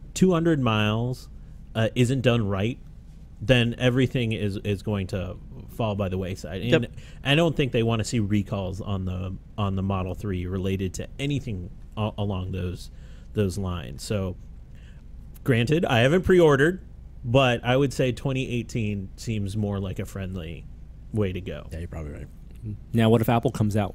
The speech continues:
Speaker 3: in twenty eighteen and says, "You can, in next, in, in a month, you can pre-order a,
Speaker 2: They
Speaker 3: you
Speaker 2: won't.
Speaker 3: can buy"?
Speaker 1: They,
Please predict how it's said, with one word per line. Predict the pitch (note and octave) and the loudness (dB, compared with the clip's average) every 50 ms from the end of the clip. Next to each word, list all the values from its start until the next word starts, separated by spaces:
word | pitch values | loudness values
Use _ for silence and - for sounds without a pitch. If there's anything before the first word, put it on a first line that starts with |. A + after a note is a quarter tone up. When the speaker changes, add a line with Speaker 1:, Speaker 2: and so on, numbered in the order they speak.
| - - - | -8 -8 -6
Speaker 3:
in | A2 | -6
twenty | - - A#2 A2 G2+ | -2 0 0 0 0
eighteen | F2+ - - A#2 G#2+ G2 F#2+ F#2+ G#2 - | 0 0 2 2 2 2 0 -2 -4 -6
and | A2 G2 | -6 -4
says, | - A#2 A2 G2+ G2 F#2 - - - | 0 0 2 2 2 0 -4 -6 -8
"You | G#2+ G#2 | -6 -6
can, | C3+ A#2+ A2 - | -6 -6 -4 0
in | A2 | 0
next, | A2 A2 - - - - - - - - | 0 -2 -2 -8 -12 -12 -14 -14 -10 -4
in, | C3 A#2 G#2+ G#2+ G#2+ - - | -2 -2 -2 -2 -6 -6 -2
in | A#2 A2+ A2 | 0 0 2
a | G#2 | 2
month, | G#2+ A#2 A#2 A2 - - | 4 4 4 4 2 2
you | A2 G#2+ | 0 0
can | - A2 G#2 G2+ G2 | 0 0 -2 -2 -2
pre-order | - - A#2 A2 G#2 G2+ G2 G2 F#2 F2 | -2 0 2 4 4 4 4 2 2 2
a, | F2+ F#2 F#2 F#2 - - - - - - - - - - - - - - - - - - | 2 0 0 -2 -4 -10 -16 -16 -16 -16 -16 -16 -16 -16 -16 -16 -16 -16 -16 -14 -8 0
Speaker 2:
They | A#2+ A2+ | 2 4
Speaker 3:
you | A2 G#2 | 4 4
Speaker 2:
won't. | G#2+ G#2+ A2 A2 | 4 2 2 2
Speaker 3:
can | - G#2+ G#2+ | 2 0 2
buy"? | G2+ A2 A2+ G#2+ G2+ G2+ - - | 4 4 4 4 2 0 0 2
Speaker 1:
They, | D3+ D3+ D#3 D3+ | 4 4 4 2